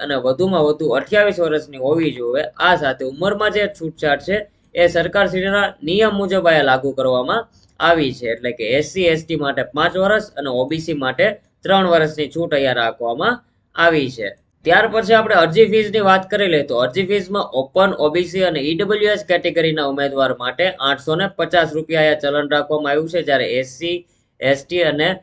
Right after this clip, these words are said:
ફિઝિકલ હેન્ડીકેપ માટે એકસો ને પંચોતેર રૂપિયા ચલણ રાખવામાં આવ્યું છે. આ ભરતીમાં મેલ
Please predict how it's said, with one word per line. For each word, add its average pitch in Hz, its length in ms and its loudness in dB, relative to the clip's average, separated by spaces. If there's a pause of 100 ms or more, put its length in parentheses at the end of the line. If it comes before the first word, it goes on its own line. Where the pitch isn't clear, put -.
(200)
ફિઝિકલ 160 440 0
હેન્ડીકેપ 151 480 0
માટે 127 260 -2
એકસો 143 340 -2
ને 196 120 0
પંચોતેર 185 560 -2
રૂપિયા 160 340 -2
ચલણ 139 280 0
રાખવામાં 120 540 -2 (120)
આવ્યું 147 400 0
છે. 135 80 -4
આ 151 180 2
ભરતીમાં 143 580 -2
મેલ 170 240 4